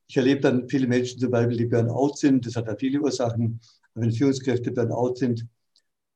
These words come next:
ist ein Grund immer, weil sie gegen ihre inneren Bilder leben, sondern sich ein Bild von außen übergestülpt haben, als Führungskraft müsste ich so und so sein,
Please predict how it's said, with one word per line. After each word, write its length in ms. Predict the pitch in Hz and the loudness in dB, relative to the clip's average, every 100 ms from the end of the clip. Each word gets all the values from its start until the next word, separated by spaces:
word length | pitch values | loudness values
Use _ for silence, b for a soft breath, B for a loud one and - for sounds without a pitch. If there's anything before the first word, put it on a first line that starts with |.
| _ | _
ist 260 | 143 - - - | -10 -10 -12 -6
ein 280 | 123 143 | 0 0
Grund 300 | - 143 135 | 2 2 2
immer, 280 | 139 135 123 | 0 0 0
weil 140 | 117 113 | -2 -4
sie 160 | 117 - | -8 -6
gegen 420 | 127 139 143 147 | -2 0 2 0
ihre 280 | 180 135 123 | 0 0 0
inneren 560 | 170 160 127 139 120 113 | -2 -2 0 0 -2 -2
Bilder 300 | 127 131 120 | -2 0 0
leben, 420 | 113 117 127 123 | 0 -2 0 0
sondern 240 | 117 110 | 0 -2
sich 160 | 113 - | -2 -2
ein 180 | 110 107 | -2 0
Bild 280 | 135 135 - _ b b | 0 0 -4 _ b b
von 160 | - 123 | -8 -6
außen 680 | 117 131 131 151 131 117 - _ | 0 0 0 2 2 0 -8 _
übergestülpt 680 | 156 143 127 123 127 123 120 | -2 0 2 0 0 0 0
haben, 480 | 113 110 123 117 117 B - | -2 0 0 0 -4 B -6
als 200 | 120 - | -6 -2
Führungskraft 520 | 131 123 - 113 - | -2 -2 -2 -4 -2
müsste 400 | 131 135 - 127 | -2 -2 -2 -4
ich 140 | 110 | -2
so 160 | - 127 | 0 2
und 140 | 123 | 2
so 180 | 127 131 | 0 -2
sein, 480 | 131 110 113 120 | 0 -4 0 -2